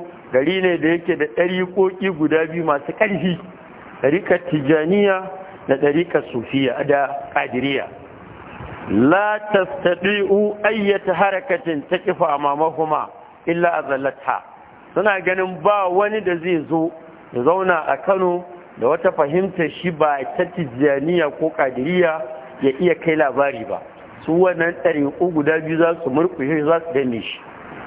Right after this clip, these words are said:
Saboda haka sai aka ga, وقد حصل هذا واقعيا، kuma hakan ya faru, wato abin da aka zata din. حيث لم يجد قبولا في نفس المدينة، yadda nan cikin Kano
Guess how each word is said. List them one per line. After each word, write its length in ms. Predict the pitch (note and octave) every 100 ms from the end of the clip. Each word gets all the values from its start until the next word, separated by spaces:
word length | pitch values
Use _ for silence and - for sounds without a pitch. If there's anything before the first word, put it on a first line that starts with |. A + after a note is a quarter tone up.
| -
Saboda 240 | D3 F#3 F3
haka 220 | F#3 D#3+ E3
sai 120 | F#3
aka 240 | F#3+ F3
ga, 240 | C#3 A3 A3 - - - -
وقد 280 | A2 D3+ E3
حصل 380 | G3 G3+ G3 F3+
هذا 500 | E3+ F#3 F#3 F3+ F3
واقعيا، 680 | E3 - D#3 F3 F3+ F3 F3 - - - -
kuma 180 | D#3+
hakan 400 | E3+ F3+ E3+ C#3+
ya 200 | C#3+ E3 E3+
faru, 400 | E3+ C#3 C#3+ G3+ - - - - -
wato 400 | - D3 D3 D3 D3+
abin 280 | C3+ E3+ F#3
da 120 | D#3+
aka 160 | D3+ C#3+
zata 340 | A2 - C3+
din. 140 | C3+ - - - - -
حيث 280 | F#3 F#3
لم 280 | E3 E3 D#3
يجد 340 | F#3 F3+ E3+ F3
قبولا 460 | E3 F3+ A3 G#3 F#3 -
في 120 | D#3+
نفس 200 | G#3+ G3 F#3
المدينة، 580 | D#3+ D3+ G3+ A3+ A3+ A3+ - - -
yadda 260 | F#3+ G3
nan 280 | F#3 A#3 G#3+ -
cikin 280 | F3+ G3 F#3+ -
Kano 320 | G#3+ G3+